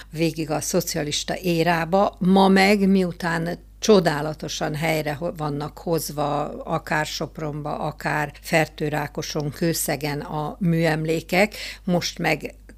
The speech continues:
én úgy gondolom, hogy talán az országnak az egyik legfelkapottabb része.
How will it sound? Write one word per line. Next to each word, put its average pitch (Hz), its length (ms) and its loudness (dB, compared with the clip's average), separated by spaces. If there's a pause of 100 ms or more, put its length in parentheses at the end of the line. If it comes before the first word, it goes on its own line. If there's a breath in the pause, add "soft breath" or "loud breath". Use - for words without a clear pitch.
(160)
én 165 300 -2
úgy 175 200 0
gondolom, 151 420 -2
hogy 143 140 -6
talán 147 360 -4
az 143 160 -6
országnak 143 600 -6
az 156 140 -6
egyik 143 260 -6
legfelkapottabb 143 1160 -4
része. - 500 -6